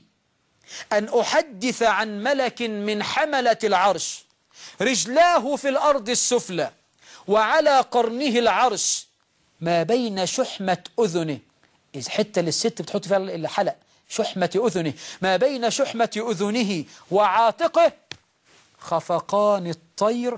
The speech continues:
سبعمائة عام، يقول ذلك الملك: "سبحانك حيث كنت". يا الله، يا الله، شوف حجم الملك قد إيه،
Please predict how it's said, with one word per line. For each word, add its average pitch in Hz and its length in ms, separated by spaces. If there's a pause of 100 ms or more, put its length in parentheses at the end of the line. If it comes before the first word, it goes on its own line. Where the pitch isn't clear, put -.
(200)
سبعمائة 175 1080
عام، 143 500 (280)
يقول 175 540
ذلك 160 460
الملك: 160 640 (140)
"سبحانك 175 1000
حيث 165 460
كنت". 131 520 (420)
يا 254 240
الله، 240 1000 (1300)
يا 254 220
الله، 220 400 (1600)
شوف - 160
حجم 311 320
الملك 339 600 (580)
قد 247 220
إيه، 339 420